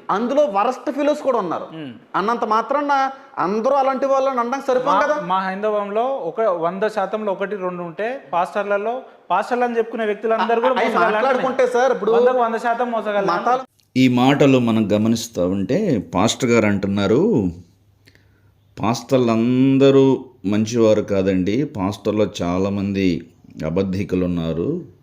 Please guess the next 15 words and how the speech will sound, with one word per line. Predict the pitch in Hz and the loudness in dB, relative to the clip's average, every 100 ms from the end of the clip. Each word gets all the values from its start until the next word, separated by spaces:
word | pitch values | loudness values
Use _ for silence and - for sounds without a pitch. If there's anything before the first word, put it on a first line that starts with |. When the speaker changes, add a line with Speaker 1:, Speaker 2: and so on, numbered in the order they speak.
| _ _ _ - 90 | _ _ _ -8 -4
Speaker 3:
చెడ్డవాళ్ళు | 87 95 95 90 87 | 0 0 2 2 0
ఉన్నారు, | 87 82 82 147 190 120 _ _ _ _ _ _ _ _ - | 0 0 0 -2 -4 -10 _ _ _ _ _ _ _ _ 0
అలాగే | 113 135 135 135 143 139 - - - 104 | 4 6 8 8 10 8 4 -6 -8 0
పూజారులు, | 117 113 120 117 117 117 123 110 | 2 4 4 4 4 2 0 -2
పురోహితులు, | 104 110 113 113 - 110 107 | 0 2 4 2 0 0 2
సిద్ధాంతుల్లో | 110 92 95 90 113 110 107 104 104 | 0 -2 -4 -2 -2 -2 0 2 2
కూడా | 98 101 98 87 - _ _ _ _ _ | 2 2 2 -2 -8 _ _ _ _ _
మంచివారున్నారు, | 87 92 95 107 104 98 95 95 92 92 107 - | -2 -2 0 2 4 2 0 0 0 0 -2 -4
చెడ్డవారున్నారు" | 82 82 95 95 92 90 87 87 98 127 - 90 | -6 -2 0 0 0 -2 -2 -2 -2 -4 -6 -6
అంటుంటే | 87 95 90 82 | -4 -4 -4 -4
ఆయన | 78 85 | -2 -2
అంటున్నాడు, | 92 92 95 98 107 185 139 - _ _ _ _ _ _ _ _ _ _ _ - | -2 -2 -4 0 0 -2 -6 -14 _ _ _ _ _ _ _ _ _ _ _ -8
"పాస్టర్లో | 82 101 - - 139 131 135 131 127 | -4 -2 -4 2 4 6 6 6 6
మంచివారు | 107 104 104 117 117 104 | 4 0 0 4 4 4
లేరండి, | 95 98 104 101 113 165 147 98 | 4 4 4 4 2 2 0 -6